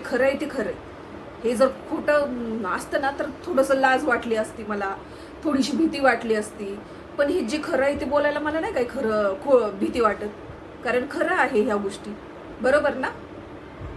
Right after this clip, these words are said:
तर लक्षात घे, अजून बी वाटायला जाणं सोडून द्यायचं. माझ्यापर्यंत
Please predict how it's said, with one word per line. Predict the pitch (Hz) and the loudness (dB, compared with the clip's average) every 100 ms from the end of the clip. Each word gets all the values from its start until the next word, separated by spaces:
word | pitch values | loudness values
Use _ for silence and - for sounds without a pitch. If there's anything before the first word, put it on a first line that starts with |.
| - - - | -12 -8 -4
तर | 240 | 2
लक्षात | 254 269 302 | 2 2 0
घे, | 247 - 185 - - - - - - - - - - - - - - - - - | 0 0 -4 -8 -14 -14 -14 -14 -14 -14 -14 -14 -12 -12 -12 -12 -8 -8 -8 -4
अजून | 240 233 285 | -2 0 0
बी | 277 285 - - - - - | -2 -4 -8 -12 -14 -14 -10
वाटायला | 226 233 233 269 | 0 2 4 2
जाणं | 269 269 254 370 | 4 2 0 -4
सोडून | 415 - 233 240 240 | -8 0 2 2 2
द्यायचं. | 220 190 - - - - - - - - - - - - | 2 2 -2 -8 -10 -14 -14 -14 -14 -14 -16 -14 -14 -4
माझ्यापर्यंत | 240 247 262 269 254 | 2 4 4 2 0